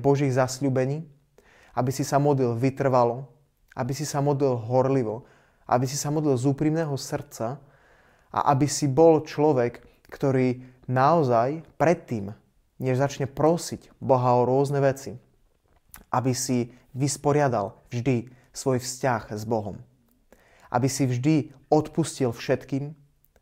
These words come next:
aby si ty činil pokánie, aby si očistil svoj život, aby nebola žiadna bariéra medzi Bohom a medzi tebou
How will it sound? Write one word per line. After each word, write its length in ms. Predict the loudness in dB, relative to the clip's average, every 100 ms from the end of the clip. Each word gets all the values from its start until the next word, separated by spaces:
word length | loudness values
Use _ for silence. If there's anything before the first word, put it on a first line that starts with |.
| _ _ _
aby 200 | -2 0 0
si 480 | 0 0 0 -2 0
ty 240 | 0 0
činil 320 | -2 0 0
pokánie, 720 | 0 0 2 2 2 -2 -8 -10
aby 160 | -6 -4
si 160 | -4
očistil 560 | 0 0 0 -4 -2 -4
svoj 320 | 0 2 2
život, 320 | 0 -4 -8 -18 _ _ _ -4
aby 100 | 0 2
nebola 240 | 4 6
žiadna 400 | 6 4 4 2
bariéra 680 | 2 0 2 2 2 0 -4 -14 -18 -6
medzi 240 | -4 -2
Bohom 400 | 2 2 4 0
a 80 | 0
medzi 240 | -2 -6
tebou 480 | -2 -2 0 -2 -6